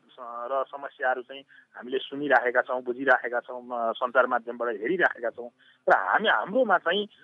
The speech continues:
अब त्यस्तो, उम्, राजनीतिक पहुँचका आधारमा मात्रै बजेट दिने र, अ, आवश्यकताका आधारमा बजेट दिने र सही र उपयुक्त ढङ्गले आवश्यकता अनुसार न, न, चाहिँ बजेटको चाहिँ सही उपयोग नगर्ने भन्ने कुरा उठेको हुनसक्छ।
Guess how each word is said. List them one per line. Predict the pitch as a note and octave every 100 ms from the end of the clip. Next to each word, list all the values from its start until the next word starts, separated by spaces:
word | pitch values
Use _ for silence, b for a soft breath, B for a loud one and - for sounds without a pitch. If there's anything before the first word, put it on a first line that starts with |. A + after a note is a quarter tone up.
| b -
अब | D3
त्यस्तो, | D3 G3+ - F#3+ F#3+ D3+
उम्, | C3+ C3 C3 C3 C3
राजनीतिक | B2+ E3 G3 G#3 F#3
पहुँचका | D#3 D#3 - D3+
आधारमा | D3 D3
मात्रै | F3 G#3+
बजेट | D#3+ C#3+ D3
दिने | C3 C3+ C3+
र, | E3+ G#3+ B B B A2+
अ, | A2+ A#2 A#2 A#2 -
आवश्यकताका | G#3 G#3+ G#3 G3 A3+
आधारमा | G#3 D#3 D3+
बजेट | D3 D#3+
दिने | D3 C#3+ D3
र | C#3+
सही | C3+ F3 G3
र |
उपयुक्त | E3 D#3+ G#3+ G3
ढङ्गले | F#3 A#2+ A#2+ C#3+ D3
आवश्यकता | C3+ C3+ - - C#3
अनुसार | A#2+ B2+
न, |
न, | C3 B2+ A#2 A2+ C3 B2 A2+
चाहिँ | G#2+ B2+
बजेटको | C#3 D3 - C3
चाहिँ | C3
सही | A#2+ D3 D3+
उपयोग | C3 B2+ B2 B2+
नगर्ने | B2+ C#3+ D3
भन्ने | D#3 A#2
कुरा | A#2 B2+ B2
उठेको | A#2+ - A2+ A2
हुनसक्छ। | G#2 G#2 A2+